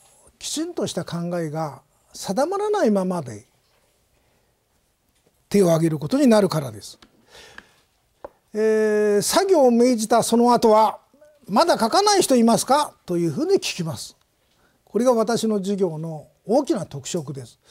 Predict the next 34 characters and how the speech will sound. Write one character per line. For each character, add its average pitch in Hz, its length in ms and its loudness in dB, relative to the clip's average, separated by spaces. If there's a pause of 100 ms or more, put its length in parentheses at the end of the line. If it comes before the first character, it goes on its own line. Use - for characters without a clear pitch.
(640)
つ - 200 -6
ま 247 160 -2
り、 202 360 0 (500)
傍 254 240 2
観 359 240 -6
者 202 180 0
を 160 260 -8 (720)
作 - 240 -6
ら 320 80 2
な 262 120 2
い。 127 80 -8 (1000)
常 233 720 2
時 247 380 -2
全 214 680 2
員 311 100 -6
参 175 260 -6
加 - 180 -2
と。 - 100 -20 (1120)
ど 233 280 0
こ 381 140 -2
の 339 360 -4 (340)
断 226 360 -2
面 262 200 0
を 226 80 -2
と 233 120 -4
っ 220 40 -8
て - 160 -8
も 214 140 -2
一 - 200 -2
人 359 120 4
残 349 220 -4
ら 285 120 2
ず 240 120 -6
が 247 300 -2